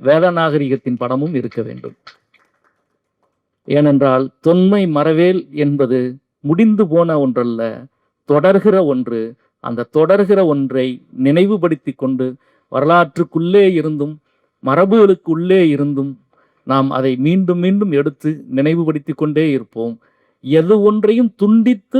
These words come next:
ஒரு புதிய வாழ்க்கையை வாழ முடியாது. நம்முடைய கடந்த காலங்களின் வழியான பல மரபுகளில் இருந்து கற்று, அது நல்ல விஷயங்களை எடுத்துக்கொண்டுதான்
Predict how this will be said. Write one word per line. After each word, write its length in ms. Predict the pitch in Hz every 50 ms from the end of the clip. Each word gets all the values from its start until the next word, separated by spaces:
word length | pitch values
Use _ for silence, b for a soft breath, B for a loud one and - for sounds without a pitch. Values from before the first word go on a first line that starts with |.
| 277 247
ஒரு 160 | - 160 156 139
புதிய 400 | - 160 165 165 208 208 233 196
வாழ்க்கையை 580 | 156 147 143 151 156 - - 156 151 151 147 135
வாழ 280 | 123 120 127 139 151 151
முடியாது. 560 | 151 147 143 131 131 123 117 117 117 123 117 113 113 - _ _ _ _ -
நம்முடைய 320 | - 131 131 123 131 127 123
கடந்த 340 | - - 143 143 175 175 170 156
காலங்களின் 720 | 156 175 175 185 196 196 190 190 180 190 185 185 175 160
வழியான 600 | 147 143 151 170 170 170 165 170 170 170 190 202 185 -
பல 260 | - 139 139 147 143
மரபுகளில் 640 | 139 139 147 165 175 180 190 175 165 175 165 156 147
இருந்து 360 | 156 165 190 190 202 190 226 - _ -
கற்று, 500 | - 147 147 _ _ _ - 190 208 240 240 - _ _ _ _ _ _ _ -
அது 160 | - 151 156 147
நல்ல 240 | 143 147 175 214 240 240
விஷயங்களை 520 | 233 208 - - 208 185 175 170 160 147
எடுத்துக்கொண்டுதான் 840 | 143 165 170 196 185 - 226 180 - 185 175 175 175 180 208 247 269